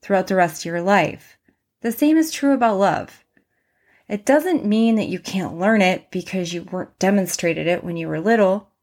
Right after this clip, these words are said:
You just have to put the work in to learn it now. The anxious preoccupied attachment style are people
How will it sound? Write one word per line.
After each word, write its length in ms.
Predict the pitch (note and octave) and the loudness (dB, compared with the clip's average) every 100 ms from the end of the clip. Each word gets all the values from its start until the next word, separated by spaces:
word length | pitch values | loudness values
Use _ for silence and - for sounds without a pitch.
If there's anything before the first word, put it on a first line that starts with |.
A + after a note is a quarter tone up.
| _ _ _ _ | _ _ _ _
You 80 | D4 | -2
just 180 | E4+ - | 0 2
have 180 | D4+ - | 0 0
to 80 | |
put 220 | C4+ C4+ - | -2 -2 -2
the 80 | |
work 340 | G3 G#3 C4 - | 0 0 0 -2
in 280 | D#3 F3 G#3+ | -4 -4 -6
to 160 | - | -8
learn 220 | F#3+ G3 G#3 | -4 -2 -2
it 120 | - | -4
now. 480 | F3 G#3 E3+ - _ _ _ _ _ _ _ | -2 0 0 -4 _ _ _ _ _ _ _
The 180 | G3+ - | -4 0
anxious 400 | C4+ F4 G4 F4+ | 0 0 -4 -6
preoccupied 800 | - A3 G#3 A#3 - G#3 D#3+ D#3 | -2 2 4 2 -2 -6 -4 -4
attachment 600 | D3+ E3 - - D3+ - | -6 -10 -8 -12 -14 -16
style 640 | - D3+ - - G#3 A#3 _ _ _ _ | -10 -6 -6 -4 -6 -8 _ _ _ _
are 120 | B3 C4 | 0 2
people 720 | - D#4+ F4 E4 E4 D#4+ | 2 0 2 2 2 0